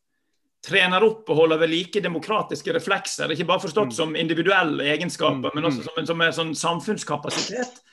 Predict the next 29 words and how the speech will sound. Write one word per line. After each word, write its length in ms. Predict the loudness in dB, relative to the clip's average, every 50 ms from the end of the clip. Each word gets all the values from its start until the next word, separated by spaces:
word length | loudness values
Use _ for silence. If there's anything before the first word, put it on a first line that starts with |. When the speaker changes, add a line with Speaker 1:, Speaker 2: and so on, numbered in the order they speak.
| _ -8
Speaker 2:
Mm. 240 | -6 -4 -4 -4 -6
Speaker 1:
Det 60 | -8
tenker 120 | -6 0 2
jeg 100 | 2 2
er 100 | 2 0
en 120 | -4 -6
utfordring 540 | -4 2 2 4 4 4 2 0 0 2 2
med, 260 | 2 2 2 0 -2 -6 _ _ _ _ _ _ _ -4
eh, 440 | -2 0 0 0 0 -2 -2 -4 -4 -6
den 480 | -6 -6 0 0 0 0 0 -2 -2
mediale 460 | 0 0 2 6 6 8 8 8 6 6
virkeligheten 540 | 4 2 2 2 0 0 0 0 0 -2 -2
vi, 200 | 0 0 0 2 2
Speaker 2:
Ja. 140 | 2 2 2 0 -6 _ _ _ -4 -4
Speaker 1:
eh, 80 | -4 -2 -2
befinner 380 | -2 0 0 0 0 0 0
oss 160 | -2 -2 -2 -4
i. 80 | -4 -6 -8 -12 _ _ _ _ _ _ _ _ _ _ -12 -8
Eh. 240 | -4 -4 -4 -4 -4 -8 -10 -14 -16 -20 _ _ _ 4
Speaker 2:
Jeg 120 | 6 8 10
tenker 280 | 10 8 8 10 10 10
jo 220 | 10 10 10 8
kanskje 360 | 8 8 6 6 6 2 0 4
av 160 | 6 6 6
og 60 | 6
til 180 | 6 6 6 6
på 180 | 6 6 6 6
at, 220 | 6 4 4 6
eh, 80 | 6